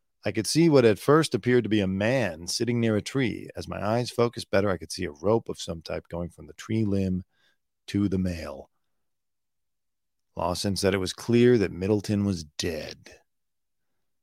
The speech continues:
So, well, whatever.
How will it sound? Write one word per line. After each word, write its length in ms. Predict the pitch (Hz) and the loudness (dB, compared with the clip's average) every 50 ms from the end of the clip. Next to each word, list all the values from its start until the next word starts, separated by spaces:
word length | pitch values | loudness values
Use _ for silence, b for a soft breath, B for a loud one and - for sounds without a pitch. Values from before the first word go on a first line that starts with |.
| _ _ _ _ _ _ _ _ _ _ _ _ | _ _ _ _ _ _ _ _ _ _ _ _
So, 220 | _ _ - - - _ _ _ _ _ _ _ _ _ _ _ _ _ _ _ _ _ - | _ _ -18 -18 -20 _ _ _ _ _ _ _ _ _ _ _ _ _ _ _ _ _ -10
well, 240 | 87 82 - - - _ | -10 -10 -10 -12 -16 _
whatever. 400 | - - - - - - 110 - | -16 -14 -14 -14 -14 -16 -18 -20